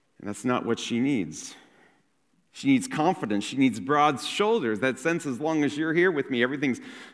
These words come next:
gonna be all right. A godly husband protects. Thirdly, most importantly, a godly husband pastors.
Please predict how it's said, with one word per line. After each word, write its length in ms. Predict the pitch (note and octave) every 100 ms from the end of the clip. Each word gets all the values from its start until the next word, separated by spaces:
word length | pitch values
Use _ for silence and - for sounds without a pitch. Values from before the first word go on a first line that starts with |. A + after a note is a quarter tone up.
| _
gonna 200 | B2+ B2
be 200 | A#2 C#3
all 160 | A#2+ A#2
right. 320 | B2 D3+ A2+
A 100 | G#2+
godly 640 | A2+ A2 A#2+ G#2+ G#2+ G2+ G#2 -
husband 840 | - C#3 B2 G#2+ F#2+ F#2+ F#2+ F#2+ - - _
protects. 640 | G#2+ G2 - A#2+ G2+ -
Thirdly, 560 | - C3 C#3 G#2 A2 G#2
most 340 | A#2 A#2 A#2+
importantly, 560 | A2 - B2 A#2 G2+ G2+
a 60 |
godly 600 | E2+ A#2+ B2 G#2+ G#2 G#2 - -
husband 800 | - - C3 A2+ F#2+ G2+ F#2+ - - _ _
pastors. 1160 | - G2 - - - C2+ C#2+ D#2+ E2 E2 D#2